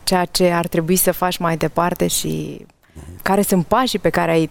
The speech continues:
ar trebui să-i urmezi pentru a duce o viață atât de frumoasă, nu se datorează și experienței de genul acesta, pentru că vedeți, uh, cum spuneați, rana pământului, vedeți, uh,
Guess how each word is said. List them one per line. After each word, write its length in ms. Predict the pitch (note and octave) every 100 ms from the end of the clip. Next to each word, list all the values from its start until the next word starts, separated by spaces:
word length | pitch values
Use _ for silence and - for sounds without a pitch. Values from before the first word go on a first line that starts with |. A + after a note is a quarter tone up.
| -
ar 200 | D#3+ D#3+
trebui 320 | E3+ D#3 F#3+
să-i 160 | G3 F3+
urmezi 400 | E3 E3+ F#3 -
pentru 280 | E3+ D#3+
a 60 | D#3+
duce 280 | E3 F3+ F3+
o 120 | E3
viață 640 | D#3 F3 F3 E3+ D#3+ D#3+ -
atât 240 | E3 F3+
de 100 | F3+
frumoasă, 540 | F3 F3 F3 F#3+ G3+ F#3+ - - -
nu 100 | G3+
se 140 | G3+
datorează 520 | F#3 F3+ F3+ F#3 F#3
și 160 | F3+ -
experienței 640 | F3+ - F3+ F3+ F3+ F3+
de 140 | E3+ E3
genul 280 | F3 F3+
acesta, 420 | F3 D#3+ F#3 F#3 F3 - -
pentru 240 | E3+ E3+
că 160 | F3+ F3
vedeți, 520 | D#3 D#3+ F3 F3+ -
uh, 360 | F3 E3+ E3 D#3+ D#3
cum 140 | - E3+
spuneați, 440 | - F3 F3 -
rana 260 | E3 E3+ E3
pământului, 640 | D#3 D#3+ D#3+ D#3+ D#3+ E3 D#3+
vedeți, 420 | D#3+ D#3+ D#3+ -
uh, 220 | E3 D#3+